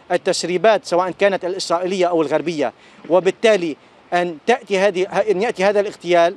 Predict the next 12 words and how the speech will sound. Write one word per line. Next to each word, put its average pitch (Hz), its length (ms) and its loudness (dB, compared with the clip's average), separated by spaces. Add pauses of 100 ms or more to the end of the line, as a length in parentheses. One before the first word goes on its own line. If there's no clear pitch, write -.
(100)
وهذا 196 400 2
الضغط 185 320 -2
الميداني 170 640 0 (280)
وهذه 202 540 2
الاستهدافات 190 880 -2
المتعددة 165 800 0 (320)
على 180 220 2
مستوى 190 380 2
الغارات 180 460 2
التي 170 260 -2
تقوم 175 340 -6
بتنفيذها 160 680 -2